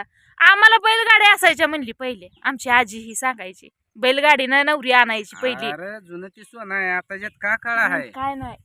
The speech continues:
Speaker 2: हा?
Speaker 1: पहिलं म-, सांगायला लागलं म्हणजे लय भारी वाटतंय.
Speaker 2: पहिली
Speaker 1: जोक
Speaker 2: लग्न
Speaker 1: नाही.
Speaker 2: असली, जागरण असली, कुठला दिवाळीचा सण असू द्या,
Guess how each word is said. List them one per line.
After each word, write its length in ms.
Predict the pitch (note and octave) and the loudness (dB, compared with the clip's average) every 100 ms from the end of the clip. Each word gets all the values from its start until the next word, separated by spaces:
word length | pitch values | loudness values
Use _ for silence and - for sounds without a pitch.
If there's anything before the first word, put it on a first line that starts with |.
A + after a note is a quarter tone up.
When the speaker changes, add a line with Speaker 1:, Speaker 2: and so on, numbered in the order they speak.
| - A#2 | -20 -18
Speaker 2:
हा? 280 | C#3 F#3+ A#3+ - _ E4+ | -8 -6 -8 -12 _ 0
Speaker 1:
पहिलं 720 | F4 D#4+ F#4 F#4 F4+ F4 F4 C#4+ | 2 4 4 6 6 6 4 0
म-, 200 | D#4 E4+ | 0 2
सांगायला 420 | E4 G#4+ G4+ F4+ | 4 4 6 4
लागलं 160 | G4 F4 | 2 0
म्हणजे 220 | F#4 F4+ | -2 2
लय 120 | E4+ | 4
भारी 260 | F#4 G#4 D#4+ | 6 6 4
वाटतंय. 400 | E4 - - C#4+ - _ _ _ _ _ _ _ _ _ | 2 0 -4 -6 -6 _ _ _ _ _ _ _ _ _
Speaker 2:
पहिली 300 | - F#4+ E4 | -18 -16 -14
Speaker 1:
जोक 280 | C#4+ C4+ A#4+ | -6 4 6
Speaker 2:
लग्न 160 | D#5+ D5 | 6 6
Speaker 1:
नाही. 340 | A#4+ G4+ C5 | 6 8 6
Speaker 2:
असली, 140 | C#5+ G#4+ | 0 -8
जागरण 480 | A#3 A3 C#4+ G#3 | -6 -6 -8 -10
असली, 340 | A3 G#3+ G3+ G#3+ | -10 -10 _ -20
कुठला 360 | A#3 G#3+ G3+ | -20 -20 -16
दिवाळीचा 480 | G#3 G3 G#3 G#3+ A3 | -14 -14 -12 -12 -14
सण 260 | G3+ G3+ G3 | -18 -14 -10
असू 220 | F#3 E3 | -10 -12
द्या, 180 | C3+ | -20